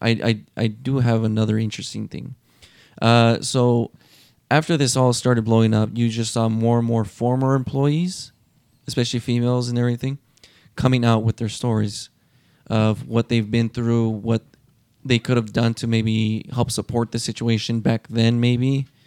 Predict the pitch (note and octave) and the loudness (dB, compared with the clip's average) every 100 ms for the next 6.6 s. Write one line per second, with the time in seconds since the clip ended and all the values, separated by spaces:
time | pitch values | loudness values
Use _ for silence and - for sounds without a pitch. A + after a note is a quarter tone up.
0 | _ _ _ _ _ A#2+ G#2+ G#2+ B2 A#2 | _ _ _ _ _ 2 2 2 2 2
1 | G#2+ A#2+ A2+ - A#2+ A2+ A2 - A2+ A2 | 2 0 -2 0 0 0 -2 -4 0 0
2 | A2+ - _ - - A#2 A2+ A#2 A2 A#2 | 0 -6 _ -12 -2 0 4 4 4 2
3 | A2+ A2 - _ _ _ _ - A2+ G#2+ | 2 0 -6 _ _ _ _ -2 2 4
4 | G#2+ A2 A2+ A2 A2+ A2+ A2 A2+ A2+ - | 2 2 0 2 2 0 0 -4 -8 -4
5 | A2 A2+ A#2 A2+ A2+ A2 A#2 A2 A2+ - | 0 2 2 2 2 0 -2 -2 -4 -4
6 | A#2 A2+ A2+ A2 A2 | 0 2 2 0 -4